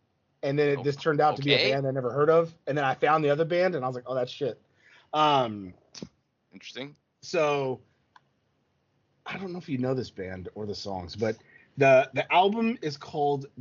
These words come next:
Speaker 1: Generator, and the band is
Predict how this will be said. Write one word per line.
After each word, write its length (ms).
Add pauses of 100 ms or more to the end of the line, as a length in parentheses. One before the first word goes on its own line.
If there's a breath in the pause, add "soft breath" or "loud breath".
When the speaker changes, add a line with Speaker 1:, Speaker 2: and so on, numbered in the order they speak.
Speaker 1:
Generator, 840 (440)
and 180
the 100
band 720 (100)
is 340